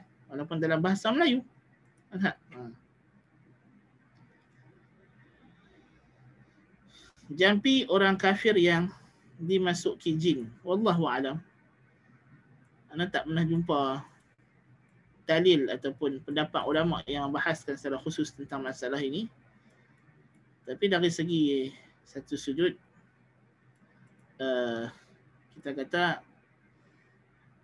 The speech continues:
dia, dia tak apa praktikal lah. Tak apa praktikal. Kerana, eh,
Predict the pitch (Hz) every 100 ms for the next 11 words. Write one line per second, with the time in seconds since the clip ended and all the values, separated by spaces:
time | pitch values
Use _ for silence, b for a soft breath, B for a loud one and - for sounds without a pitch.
0 | - 175 202 - - 185 - 147 151 196
1 | 202 214 147 175 170 143 - 160 135 151
2 | 170 - _ _ - - 143 147 113 -
3 | 127 113 - - _ _ _ _ _ _
4 | _ _ _ _ _ _ _ _ _ _
5 | - 139 160 214 254 240 - - _ _
6 | _ _ _ _ _ -